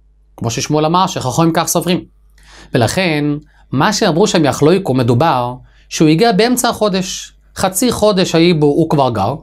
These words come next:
חצי חודש עדיין לפנינו. ואז המזכיר בא ואומר, "או שאתה יוצא מביתי, או תיתן לי את השכר לכל החודש." אז כשיש לנו ספק, אנחנו אומרים,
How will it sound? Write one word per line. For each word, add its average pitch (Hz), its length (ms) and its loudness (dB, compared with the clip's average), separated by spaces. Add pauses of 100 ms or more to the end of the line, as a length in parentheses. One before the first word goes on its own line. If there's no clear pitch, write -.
(140)
חצי 120 320 0
חודש 202 340 0
עדיין 175 240 0
לפנינו. 208 500 -2 (560)
ואז 180 460 2
המזכיר 156 460 0
בא 156 180 0
ואומר, 160 260 0 (120)
"או 214 160 0
שאתה 190 180 -2
יוצא 156 300 2
מביתי, 147 500 0 (680)
או 214 540 2
תיתן 214 300 0
לי 247 60 2
את - 80 -2
השכר 190 280 0
לכל 170 260 -2
החודש." 196 600 -4 (380)
אז - 100 -4
כשיש 175 300 0
לנו 175 140 0
ספק, 196 380 -2
אנחנו 147 200 -2
אומרים, 175 360 0